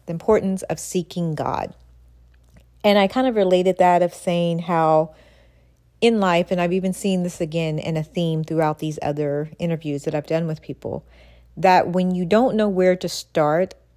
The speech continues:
there's so many different rules, so many different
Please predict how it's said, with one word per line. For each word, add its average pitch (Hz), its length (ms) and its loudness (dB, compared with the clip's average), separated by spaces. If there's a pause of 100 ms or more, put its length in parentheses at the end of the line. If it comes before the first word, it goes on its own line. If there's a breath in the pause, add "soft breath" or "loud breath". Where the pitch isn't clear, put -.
(160)
there's 180 160 -4
so 220 140 4
many 196 260 0
different 170 300 -2
rules, 156 340 -2
so 208 220 0
many 180 220 0
different 170 420 -4